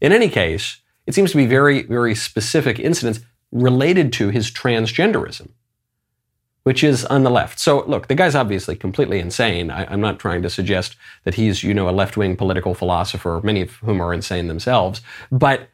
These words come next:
it, it seems like a little bit of a stretch, right, for the F B I to call this person a right-winger, uh, uh, an alt-right, far-right terrorist. I, I, it's crazy. This isn't the first time that the F B I has done this. Late last year, there was a gang of pedophile Satanists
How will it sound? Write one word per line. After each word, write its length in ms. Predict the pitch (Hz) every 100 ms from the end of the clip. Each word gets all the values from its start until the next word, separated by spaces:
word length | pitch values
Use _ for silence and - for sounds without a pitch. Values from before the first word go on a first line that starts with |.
| _ _ _
it, 160 | 226 214
it 140 | 202
seems 320 | - 277 220
like 160 | 180 143
a 40 |
little 220 | 131 139 135
bit 140 | 123
of 100 | 107
a 40 |
stretch, 460 | 101 - 139 87 -
right, 220 | 110 107
for 80 | -
the 140 | 107
F 120 | 104 -
B 120 | 101
I 80 | 92
to 60 |
call 180 | - 95
this 120 | 90
person 280 | - 107 90
a 80 | 92
right-winger, 840 | 90 95 98 98 101 104 101 104
uh, 220 | - 87 95 - - -
uh, 120 | 92
an 220 | 98 95 -
alt-right, 680 | 104 120 123 101 101 107 -
far-right 640 | - 110 107 104 101 98
terrorist. 380 | - 98 110 120 -
I, 100 | 151
I, 100 | 120
it's 200 | - -
crazy. 420 | - 277 170 95 - -
This 180 | 175 180
isn't 220 | 269 247
the 100 | 190
first 320 | - 175 151
time 340 | 151 123 113 113
that 160 | 117 113
the 100 | 113
F 160 | 107
B 100 | 117
I 140 | 104 95
has 200 | 101 98
done 200 | 170 247
this. 300 | - - - _ _ _ _ -
Late 200 | 123 -
last 320 | 170 160 -
year, 80 | 190
there 100 | 135
was 100 | 120
a 40 |
gang 280 | 110 117 131
of 220 | 117 -
pedophile 680 | - 135 156 156 139 147 139
Satanists 880 | 127 123 139 117 87 107 - -